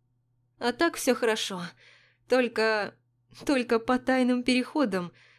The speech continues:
месяца два-три не ходите и двери не открывайте. А так всё хорошо». Аладар посмотрел на стену,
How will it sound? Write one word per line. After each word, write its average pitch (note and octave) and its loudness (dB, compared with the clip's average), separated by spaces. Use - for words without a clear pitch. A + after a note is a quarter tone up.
месяца C#4 2
два-три A3+ -2
не A3 0
ходите B3 -2
и D#4+ 2
двери A3+ 6
не F#3 0
открывайте. F3 -6
А A#3+ 0
так C#4 0
всё - -2
хорошо». E3+ -4
Аладар F3 -2
посмотрел A3 0
на A3 0
стену, C#3+ -4